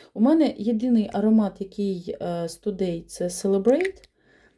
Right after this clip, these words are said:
який я так гарненько, е, носила. Я тут відчуваю туберозу,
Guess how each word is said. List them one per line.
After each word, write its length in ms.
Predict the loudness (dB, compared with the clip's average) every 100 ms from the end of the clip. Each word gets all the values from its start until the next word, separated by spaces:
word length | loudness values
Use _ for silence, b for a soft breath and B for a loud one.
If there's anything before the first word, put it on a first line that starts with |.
| b
який 340 | 2 2 4 2
я 120 | 2
так 240 | -2 -6
гарненько, 520 | -4 -4 -4 -6 -8 -10
е, 640 | -10 -8 -8 -6 -8 -8
носила. 440 | -8 -8 -8 -4 -2
Я 80 |
тут 180 | 0 0
відчуваю 420 | -2 0 4 4
туберозу, 680 | 2 2 4 4 2 -2 -6